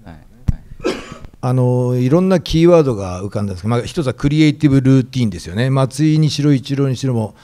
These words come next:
Speaker 2: 一流の人たちは求道者のように自分の一つのルーティンを決めている。その中で連動を上げていくっていう。あとは、まあ、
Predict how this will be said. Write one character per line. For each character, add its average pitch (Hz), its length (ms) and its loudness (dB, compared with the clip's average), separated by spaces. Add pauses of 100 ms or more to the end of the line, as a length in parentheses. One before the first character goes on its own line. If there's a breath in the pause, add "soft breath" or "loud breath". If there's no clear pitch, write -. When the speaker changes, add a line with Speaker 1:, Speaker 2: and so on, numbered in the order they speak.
(220 soft breath)
Speaker 2:
一 127 280 -6
流 139 120 0
の 139 120 0
人 131 160 -2
た 95 60 -6
ち 107 40 -8
は 101 60 -6
求 131 220 -2
道 131 160 0
者 107 120 -4
の 98 80 -6
よ 95 60 -8
う - 20 -8
に 90 80 -8
自 87 160 -8
分 127 280 -2
の 131 120 0
一 113 180 -6
つ 98 100 -8
の 95 80 -8
ル 120 160 2
ー 143 40 0
テ 147 120 -4
ィ 131 40 0
ン 110 40 -4
を 101 40 -6
決 - 140 -12
め 85 120 -12
て - 120 -18
い 76 80 -14
る。 - 100 -20 (300 soft breath)
そ - 140 -6
の 170 60 2
中 165 200 2
で 117 140 2
連 127 360 2
動 113 160 -2
を 87 60 -6
上 90 60 -8
げ 92 100 -8
て 95 120 -14
い - 20 -16
く 98 100 -14
っ 82 40 -12
て - 220 -18
い 76 80 -12
う。 73 120 -20 (580 soft breath)
あ 165 60 -4
と 180 80 2
は、 151 60 4
ま 107 260 -2
あ、 - 40 -20